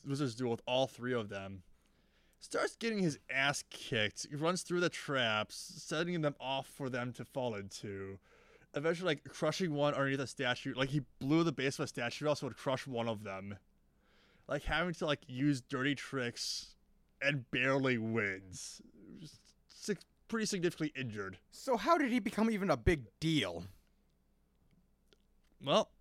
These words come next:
Speaker 1: be honest, he was, he studied death religiously, literally.
Speaker 2: Yeah.
Speaker 1: and then learned magic.
Speaker 2: Okay.
Speaker 1: So he mixed the two together.
Speaker 2: Gotcha.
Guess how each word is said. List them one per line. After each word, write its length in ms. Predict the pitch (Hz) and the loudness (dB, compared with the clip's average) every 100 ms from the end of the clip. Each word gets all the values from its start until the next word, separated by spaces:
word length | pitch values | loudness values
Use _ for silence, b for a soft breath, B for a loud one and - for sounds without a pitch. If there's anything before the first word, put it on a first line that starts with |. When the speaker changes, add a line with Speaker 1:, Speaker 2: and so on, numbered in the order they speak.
| - - | -20 -8
Speaker 1:
be 120 | 170 - 453 | -8 -6 -4
honest, 300 | 247 175 - | -2 -2 -2
he 100 | 190 | 2
was, 280 | 202 175 - _ _ | 4 2 -2 _ _
he 480 | - - 196 196 185 - _ _ _ _ - | -8 -2 0 0 -4 -10 _ _ _ _ -20
studied 560 | - - 165 170 160 131 120 | -16 -8 -2 -2 -2 -8 -8
death 400 | 143 120 - - - _ _ - | -4 -4 -6 -16 -20 _ _ -8
religiously, 760 | 143 135 151 170 147 - 110 | -6 -2 -2 -2 -4 -8 -8
literally. 580 | 107 127 143 104 101 120 - _ | -4 0 0 -2 -6 -10 -12 _
Speaker 2:
Yeah. 240 | - 104 85 - - | -2 -2 -2 -8 -8
Speaker 1:
and 200 | 151 147 | -6 -2
then 240 | 151 156 | -2 -2
learned 240 | 147 139 123 | -2 -2 -4
magic. 440 | 117 113 104 101 - - B B - | -4 -4 -6 -10 -16 -20 B B -12
Speaker 2:
Okay. 320 | 107 104 95 113 _ _ _ | -8 -6 -4 -6 _ _ _
Speaker 1:
So 120 | - | -8
he 180 | 151 151 | 0 0
mixed 320 | 143 139 135 - | 0 -4 -6 -8
the 80 | |
two 260 | 139 - 127 | -8 -6 -4
together. 600 | 117 110 101 92 95 92 _ - | -4 -6 -10 -10 -14 -14 _ -14
Speaker 2:
Gotcha. 440 | 90 92 90 - | -8 -6 -6 -10